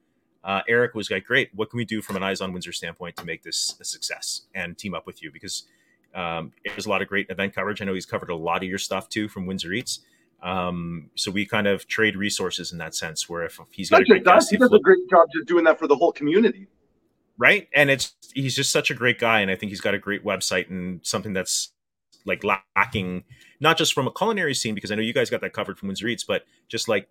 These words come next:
Speaker 1: the new music scene that's coming out, uh, different events that are coming out, uh, community fundraisers. I'm kinda trying to help him out too with s-,
Speaker 2: Yeah, but,
Speaker 1: stuff that we've
Speaker 2: but
Speaker 1: got
Speaker 2: even
Speaker 1: coming down
Speaker 2: from,
Speaker 1: the pipe.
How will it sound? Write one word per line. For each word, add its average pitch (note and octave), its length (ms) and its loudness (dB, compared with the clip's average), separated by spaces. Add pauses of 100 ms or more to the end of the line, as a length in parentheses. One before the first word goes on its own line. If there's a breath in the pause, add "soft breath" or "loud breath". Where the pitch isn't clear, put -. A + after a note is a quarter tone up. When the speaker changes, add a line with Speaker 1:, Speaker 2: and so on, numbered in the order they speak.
(360)
Speaker 1:
the G2+ 100 -4
new G#2+ 220 0
music A2 300 -2
scene G2 200 -4
that's F2 160 -10
coming F2+ 280 -8
out, D#2+ 300 -8
uh, F2 400 -2
different G#2 340 -6
events G#2 220 -4
that F#2+ 100 -10
are F#2 40 -10
coming F2+ 320 -8
out, D#2+ 200 -8 (360)
uh, F2 220 -4
community G#2+ 360 -4
fundraisers. G#2 520 -2
I'm F#2+ 140 -6
kinda F#2+ 200 -4
trying F2+ 200 -6
to F#2 60 -2
help F#2 240 -6
him F2+ 120 -6
out F2 160 -6
too F#2 180 -6
with E2+ 120 -8
s-, - 200 -12
Speaker 2:
Yeah, G#4+ 60 2
but, G#4+ 100 2
Speaker 1:
stuff - 160 -2
that - 100 -8
we've G3 120 -6
Speaker 2:
but G#4+ 60 6
Speaker 1:
got - 180 0
Speaker 2:
even A4 140 6
Speaker 1:
coming - 0 -
down F4 120 4 (140)
Speaker 2:
from, - 80 -12
Speaker 1:
the - 40 -16
pipe. - 200 -4